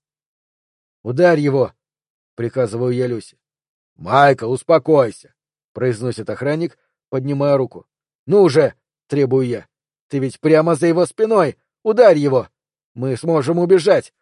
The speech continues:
Уборщик выпустит нас, как и обещал, и мы снова будем вместе, но теперь уже навсегда!» «Майкл, меня нет!» «Нет, ты есть! Ударь его!» «Тише, Майкл!» убеждает меня охранник,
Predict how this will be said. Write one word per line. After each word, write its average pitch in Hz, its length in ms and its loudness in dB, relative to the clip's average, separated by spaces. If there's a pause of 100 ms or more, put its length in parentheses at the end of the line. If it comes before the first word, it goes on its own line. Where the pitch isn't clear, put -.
(280)
Уборщик 160 480 0
выпустит 160 480 -4
нас, 160 260 0 (180)
как 175 180 -2
и 190 40 2
обещал, 190 520 0 (160)
и 165 80 -4
мы 170 100 -2
снова 202 320 0
будем 214 320 0
вместе, 170 460 -2 (180)
но 160 220 0
теперь 170 340 -2
уже 175 200 0
навсегда!» 190 560 0 (600)
«Майкл, 147 400 -10 (540)
меня 175 340 -4
нет!» 170 420 -12 (400)
«Нет, 147 520 -2
ты 202 140 4
есть! 190 440 0 (140)
Ударь 160 340 4
его!» 165 320 4 (840)
«Тише, 139 500 2
Майкл!» 131 500 0 (440)
убеждает 110 480 -2
меня 120 220 -4
охранник, 143 500 -8